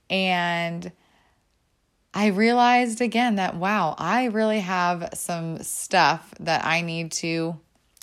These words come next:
work out, which we always will be. We are always going to be a work in progress until the day we get to go to heaven. And that brought me to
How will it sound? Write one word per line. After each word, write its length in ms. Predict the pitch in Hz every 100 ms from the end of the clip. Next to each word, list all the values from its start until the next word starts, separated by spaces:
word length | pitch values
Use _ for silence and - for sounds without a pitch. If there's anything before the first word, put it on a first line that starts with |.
| - -
work 360 | 151 175 202
out, 340 | 165 139 - - - - -
which 240 | 170 -
we 100 | 185
always 380 | 135 165 185 170
will 120 | 165
be. 140 | 151 151
We 140 | 156
are 140 | 156 -
always 340 | 165 170 170
going 200 | 175 175
to 60 | 165
be 140 | 160
a 80 | 156
work 300 | 151 160 -
in 160 | 156
progress 800 | 147 160 156 160 170 170 170 - - - - _ -
until 240 | 165 180 170
the 140 | 165
day 240 | 147 165
we 100 | 170
get 180 | 165 165
to 80 | -
go 120 | 170
to 80 | 160
heaven. 560 | 160 156 170 202 233 240 _ _ _ _ _ - - -
And 260 | 180 170 165
that 200 | 170 165
brought 240 | 180 170
me 160 | 185 185
to 460 | - 190 180 185